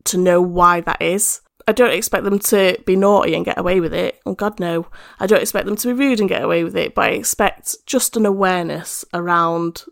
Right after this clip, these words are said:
things that have happened. I mean, Lily's form tutor emailed me at the beginning of the week,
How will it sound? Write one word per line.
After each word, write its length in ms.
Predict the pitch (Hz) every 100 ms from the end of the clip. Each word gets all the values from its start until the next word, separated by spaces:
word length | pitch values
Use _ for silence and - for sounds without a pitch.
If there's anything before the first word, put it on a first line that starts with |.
| _
things 260 | 190 185 175
that 100 | -
have 80 | -
happened. 640 | 185 - 202 226 240 - _ - - - -
I 80 | 190
mean, 360 | 196 196 190 - -
Lily's 440 | 214 220 233 247 -
form 260 | 214 208
tutor 320 | 214 214 - -
emailed 480 | 190 180 170 165
me 260 | 165 160 160 -
at 140 | 170
the 60 | 175
beginning 520 | 175 - 180 180 175
of 160 | 170 -
the 80 |
week, 540 | 170 185 226 _ -